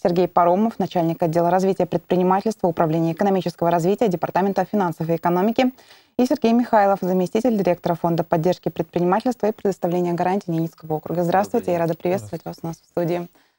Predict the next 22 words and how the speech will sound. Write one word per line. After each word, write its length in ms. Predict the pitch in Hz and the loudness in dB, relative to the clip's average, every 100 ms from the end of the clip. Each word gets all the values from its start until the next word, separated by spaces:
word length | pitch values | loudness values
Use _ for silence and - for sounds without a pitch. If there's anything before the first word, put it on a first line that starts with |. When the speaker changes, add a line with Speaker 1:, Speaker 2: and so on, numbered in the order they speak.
| _ - | _ -6
Speaker 1:
Расскажите, 420 | 214 254 254 247 | 0 4 4 4
как 220 | 220 208 | 2 2
прошёл 380 | - 214 - 233 | 2 0 2 0
конкурс 560 | 208 214 254 269 247 - | 2 2 4 4 0 0
и 60 | 190 | 0
много 280 | 190 214 214 | 2 2 2
ли, 100 | 185 | 0
а, 420 | 170 165 175 165 - | 0 -2 -4 -6 -6
предпринимателей 720 | 180 - 190 185 196 240 220 | -6 -2 0 0 0 0 0
предоставили 480 | 175 165 170 185 180 | -2 -4 -2 -2 -2
свои 200 | - 170 | -2 -2
заявки? 420 | 175 151 - 160 _ _ - _ _ _ - | 0 -2 -6 -20 _ _ -20 _ _ _ -4
Speaker 2:
А, 300 | 92 87 82 - | -2 0 -4 -2
конкурс, 580 | 120 104 95 82 - - | 0 0 -2 -8 -8 -6
э, 400 | 85 82 80 78 | -2 -2 -4 -6
прошёл, 560 | - 95 - 98 85 82 | -6 -8 -6 -6 -4 -6
э, 140 | 82 82 | -6 -6
достаточно 540 | 82 - 92 - 82 | -6 -6 -6 -4 -6
активно. 480 | 76 - 98 104 117 _ - - _ | -6 -8 -4 -4 -4 _ -20 -20 _
А, 580 | - 85 85 82 80 80 - | -4 -2 0 -2 -2 -4 -4
предприниматели 600 | 87 82 98 107 104 92 | -4 0 2 2 2 -4
предоставляли, 580 | - 90 - 101 92 | -6 -6 0 2 2